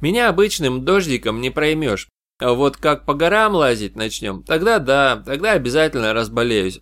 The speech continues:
Да не только я. Одежды-то у нас нормальной нет,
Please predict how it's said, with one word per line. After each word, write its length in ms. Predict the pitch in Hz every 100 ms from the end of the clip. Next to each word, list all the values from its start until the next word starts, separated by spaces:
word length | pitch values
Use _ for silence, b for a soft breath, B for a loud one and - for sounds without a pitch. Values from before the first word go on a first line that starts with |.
| _
Да 160 | 202
не 140 | 247 254
только 340 | 262 254 -
я. 280 | 120 95 - _ _ _ _
Одежды-то 560 | - 220 254 208 165 165
у 80 | 165
нас 220 | 165 147
нормальной 540 | 165 170 175 170 175
нет, 280 | 185 202 -